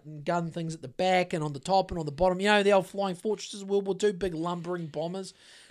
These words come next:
Now it's like, you know, now we've got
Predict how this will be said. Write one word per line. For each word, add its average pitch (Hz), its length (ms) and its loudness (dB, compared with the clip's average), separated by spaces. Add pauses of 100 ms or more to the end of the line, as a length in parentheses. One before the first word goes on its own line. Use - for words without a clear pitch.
Now 226 480 8
it's - 200 -2
like, 170 360 2
you 160 60 -4
know, 135 180 -4
now 175 460 2
we've 156 240 -2
got 135 340 -2